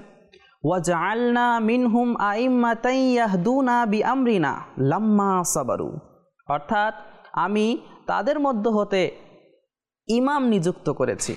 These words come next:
ইমাম বানিয়েছি, নেতা বানিয়েছি, যারা আল্লাহ তাআলার দিকে হেদায়েতের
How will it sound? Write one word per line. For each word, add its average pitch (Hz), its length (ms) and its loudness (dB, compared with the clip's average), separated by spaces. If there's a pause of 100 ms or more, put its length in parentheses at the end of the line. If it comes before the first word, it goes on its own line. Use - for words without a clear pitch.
(100)
ইমাম 269 440 0
বানিয়েছি, 226 640 -2
নেতা 269 360 0
বানিয়েছি, 175 640 -2 (720)
যারা 156 360 0 (180)
আল্লাহ 160 380 -2
তাআলার 139 420 -2
দিকে 139 340 -2 (280)
হেদায়েতের 180 380 0